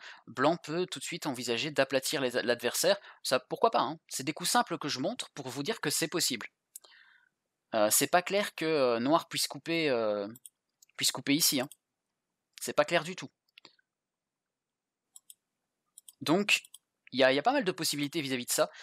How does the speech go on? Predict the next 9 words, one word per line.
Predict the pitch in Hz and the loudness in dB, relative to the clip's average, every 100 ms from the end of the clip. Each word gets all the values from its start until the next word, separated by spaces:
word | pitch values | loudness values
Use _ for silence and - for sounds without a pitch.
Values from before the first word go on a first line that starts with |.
| - - - | -18 -16 -6
L'idée, | 135 147 | -4 -2
c'est | 240 160 | -2 0
pas | 208 226 | 2 2
forcément | 175 - 165 220 | 0 -2 -2 -2
de, | 147 139 131 131 | 0 0 0 0
de, | 135 | -4
de | 139 | -4
jouer, | 131 139 156 180 | -4 -2 -2 0
euh, | 139 117 110 107 | 2 0 0 -4